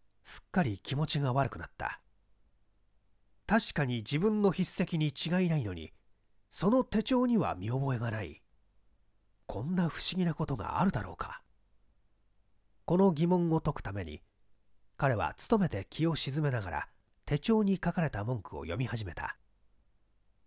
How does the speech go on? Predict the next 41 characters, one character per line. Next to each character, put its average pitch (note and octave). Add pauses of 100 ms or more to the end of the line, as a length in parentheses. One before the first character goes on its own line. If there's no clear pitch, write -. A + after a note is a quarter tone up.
(320)
こ A#2
ん E3+
な F3+
こ D3+
と D#3
が E2
書 G#2
い F2
て -
あ C#2+
っ -
た。 - (1400)
「五 A#3
月 G3+
バ C#3+
ツ -
バ F3
ツ G3
日。 D3+ (1300)
天 C#4+
気 G#3
が E3+
い F#3
い F#3
の D#3+
で B2+ (380)
堀 A#3+
切 G#3+
の A#2
菖 A#3
蒲 C#4+
園 G3
へ G#2
行 G2+
っ -
て -
み B2+
る。 - (1400)
帰 F3+
り G3
に C3